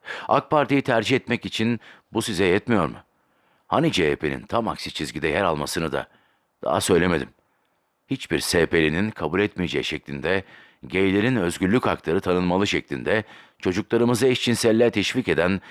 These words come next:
çizgiye destek sunan C H P'lilerle birlikte yol yürünmesinin vebalini hatırlatmaya bile gerek yok. Bir başka başlığa geçelim. Mustafa Demirkan Hoca'ya saldırıp ayet üzerinden nefretini kusanlar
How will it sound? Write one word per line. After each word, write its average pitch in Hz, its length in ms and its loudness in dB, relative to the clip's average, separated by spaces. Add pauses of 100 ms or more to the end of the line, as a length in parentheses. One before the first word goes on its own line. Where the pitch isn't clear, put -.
(260)
çizgiye 101 460 0
destek 117 380 0
sunan 71 320 -2
C 85 240 2
H 87 60 0
P'lilerle 92 540 2
birlikte 71 460 0 (380)
yol 117 280 4
yürünmesinin 82 720 -2
vebalini 76 640 0 (320)
hatırlatmaya 92 720 -2
bile 76 160 0
gerek 65 340 -2
yok. - 240 -6 (680)
Bir 127 160 6
başka 123 320 4
başlığa 101 340 2
geçelim. 76 340 -4 (720)
Mustafa 123 480 2
Demirkan 127 440 2
Hoca'ya 98 360 2
saldırıp 80 540 0 (220)
ayet 82 380 0
üzerinden 71 540 -2 (300)
nefretini 95 500 -2
kusanlar 90 580 -2